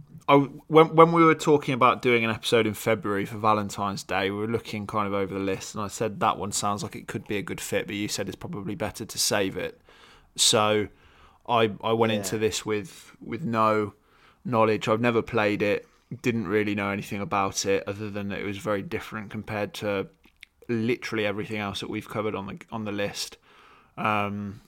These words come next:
Speaker 1: but I didn't play it on Switch. Um, I played this on Steam just because I, I didn't wanna spend thirty pounds on, uh, <laughs> on
Speaker 2: How
Speaker 1: something
Speaker 2: much was
Speaker 1: off
Speaker 2: it on
Speaker 1: the
Speaker 2: Steam?
Speaker 1: I think I paid about fifteen quid for it, around
Speaker 2: Oh,
Speaker 1: that
Speaker 2: that's
Speaker 1: maybe.
Speaker 2: not too bad.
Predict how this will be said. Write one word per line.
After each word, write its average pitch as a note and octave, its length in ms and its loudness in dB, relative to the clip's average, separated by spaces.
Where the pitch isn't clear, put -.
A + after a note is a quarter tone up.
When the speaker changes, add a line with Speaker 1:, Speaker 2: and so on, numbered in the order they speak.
Speaker 1:
but G#2 100 0
I A2 100 4
didn't G#2+ 340 -4
play G#2 260 -6
it - 60 -6
on G2+ 140 -10
Switch. - 600 -8
Um, F#2+ 380 -8
I G2+ 80 -8
played G2+ 360 -8
this - 280 -6
on G2 100 -10
Steam G2+ 520 -6
just - 220 -8
because G2 320 -8
I, G2+ 60 -6
I G#2 80 -8
didn't G2+ 280 -8
wanna G2+ 160 -6
spend G2 480 -8
thirty - 840 -6
pounds G2+ 640 -8
on, G#2 260 -4
uh, G#2+ 180 -4
<laughs> - 360 -20
on A#2+ 120 -4
Speaker 2:
How - 80 -6
Speaker 1:
something A2 200 -4
Speaker 2:
much A2 100 -4
was - 0 -
Speaker 1:
off - 20 -8
Speaker 2:
it B2 80 -8
on B2+ 60 -10
Speaker 1:
the A2+ 60 -2
Speaker 2:
Steam? G#2+ 320 -12
Speaker 1:
I - 280 -10
think E3 180 0
I C3+ 60 2
paid G#2+ 240 0
about F#2+ 440 0
fifteen A#2 500 -6
quid A#2+ 220 -4
for B2+ 320 2
it, - 100 -6
around B2 280 -2
Speaker 2:
Oh, - 20 -2
Speaker 1:
that C3 180 0
Speaker 2:
that's C3 180 -2
Speaker 1:
maybe. D3 120 2
Speaker 2:
not C#3+ 80 -8
too - 80 -20
bad. - 180 -16